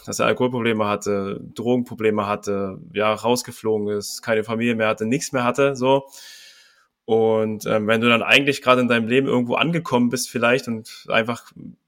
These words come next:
ja, keine Ahnung, vielleicht dann auch einfach für dich gesettelt grad bist, dann reißt dir das natürlich wieder,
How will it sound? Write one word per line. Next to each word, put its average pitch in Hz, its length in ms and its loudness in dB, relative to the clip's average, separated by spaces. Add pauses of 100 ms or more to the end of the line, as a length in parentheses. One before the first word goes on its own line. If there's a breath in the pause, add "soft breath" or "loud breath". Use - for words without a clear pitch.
(160)
ja, 110 180 0
keine 120 260 -4
Ahnung, 120 300 -2
vielleicht 110 380 -4
dann 110 80 -8
auch 113 340 -4 (760)
einfach 123 260 -4
für 131 140 -4
dich 151 180 -4
gesettelt 156 460 0
grad 123 240 2
bist, 143 200 2
dann 117 220 0
reißt 120 320 2
dir 120 80 4
das 113 140 0
natürlich 120 320 -4
wieder, 117 380 2